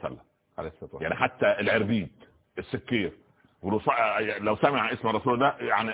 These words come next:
Speaker 1: أول شيء يصلي عليه، أمر، أمر طبيعي. ولكن الفرق بين مدعي المحبة والمحب هو تطبيق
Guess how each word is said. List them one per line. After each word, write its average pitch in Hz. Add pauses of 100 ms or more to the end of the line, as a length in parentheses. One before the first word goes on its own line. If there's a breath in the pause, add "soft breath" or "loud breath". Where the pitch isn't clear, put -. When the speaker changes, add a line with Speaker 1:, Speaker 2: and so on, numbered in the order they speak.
Speaker 1:
أول 156
شيء 170 (440)
يصلي 113
عليه، 87
أمر، 104
أمر 101
طبيعي. 82 (300 loud breath)
ولكن 147 (540 soft breath)
الفرق 90
بين 104 (540)
مدعي 95
المحبة 95 (440)
والمحب 87 (1120)
هو 107 (460)
تطبيق 107